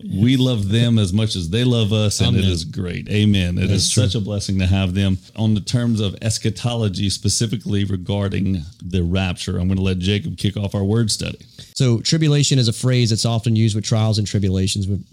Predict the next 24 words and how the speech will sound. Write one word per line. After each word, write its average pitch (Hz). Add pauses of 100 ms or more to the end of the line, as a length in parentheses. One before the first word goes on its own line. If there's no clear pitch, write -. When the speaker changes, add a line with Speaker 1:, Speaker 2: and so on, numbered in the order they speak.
(200)
Speaker 2:
people 107
have 98
heard 110
that 98
before, 98
it 98
usually 107
means 98
pain 101
and 95
suffering. 92 (800)
Um, 98 (220)
it 120
comes 135
from 147
an 123
Old 123
English 117 (580)
word 117 (680)
via 117
the 107 (280)
Old 127
French, - (840)
uh, 107